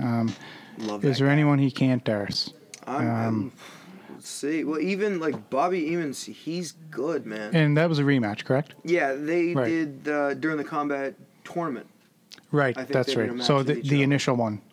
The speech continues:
Speaker 2: Yeah,
Speaker 1: believe, yeah.
Speaker 2: yeah. Like, he's
Speaker 1: He's, he's a
Speaker 2: he
Speaker 1: tough
Speaker 2: goes
Speaker 1: customer,
Speaker 2: by,
Speaker 1: man.
Speaker 2: uh, White Trash Jiu-Jitsu
Speaker 1: That's right.
Speaker 2: on,
Speaker 1: Yes, I've
Speaker 2: on
Speaker 1: seen him on
Speaker 2: Instagram.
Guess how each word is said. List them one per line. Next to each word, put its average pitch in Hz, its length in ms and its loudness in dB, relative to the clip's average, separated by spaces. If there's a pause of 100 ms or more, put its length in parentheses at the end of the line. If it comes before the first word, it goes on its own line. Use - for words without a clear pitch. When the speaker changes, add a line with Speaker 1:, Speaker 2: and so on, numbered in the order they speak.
Speaker 2:
Yeah, 135 220 0
Speaker 1:
believe, 123 360 2
yeah. 117 200 0
Speaker 2:
yeah. 117 140 -6 (800)
Like, 135 220 -4
he's 160 480 -6
Speaker 1:
He's, 165 320 2
he's 170 220 2
a 160 40 0
Speaker 2:
he - 60 -2
Speaker 1:
tough 151 140 4
Speaker 2:
goes 190 100 2
Speaker 1:
customer, 170 420 4
Speaker 2:
by, 127 80 4
Speaker 1:
man. 131 140 4
Speaker 2:
uh, 147 60 2
White 139 320 -2
Trash 143 380 -4
Jiu-Jitsu 139 560 -4
Speaker 1:
That's 131 220 0
right. 113 200 0
Speaker 2:
on, 127 80 -2
Speaker 1:
Yes, 120 240 0
I've 123 60 0
Speaker 2:
on - 60 -2
Speaker 1:
seen 135 200 2
him 120 100 -2
on - 100 0
Speaker 2:
Instagram. - 60 0